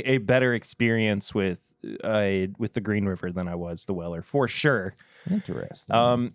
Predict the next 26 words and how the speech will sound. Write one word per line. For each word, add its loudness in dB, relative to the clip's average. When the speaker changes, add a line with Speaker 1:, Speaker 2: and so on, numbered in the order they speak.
Speaker 1:
and 4
then 4
I, 2
<laughs> -8
I 4
really 2
was, 0
like, 2
down 6
with 2
between 2
C 4
and 2
D, 2
trying 0
to -4
figure -2
out 2
which -2
one 2
I -4
preferred. -6
Speaker 2:
Down 0
with -2
the -4
sickness. -6